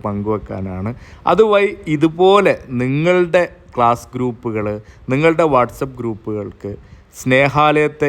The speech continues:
ഇതുപോലെ സഹായിക്കാൻ സാധിക്കുമെങ്കിൽ അതിൻ്റെ നിത്യ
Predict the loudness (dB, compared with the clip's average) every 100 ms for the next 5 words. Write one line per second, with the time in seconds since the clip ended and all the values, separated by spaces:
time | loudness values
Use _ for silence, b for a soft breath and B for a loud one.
0 | -2 -4 -4 -2 -2 -4 -6 -6 -4 -4
1 | -4 -4 -6 -6 -6 -6 -8 -12 -12 -12
2 | -12 -14 -6 0 2 4 4 4 0 0
3 | 2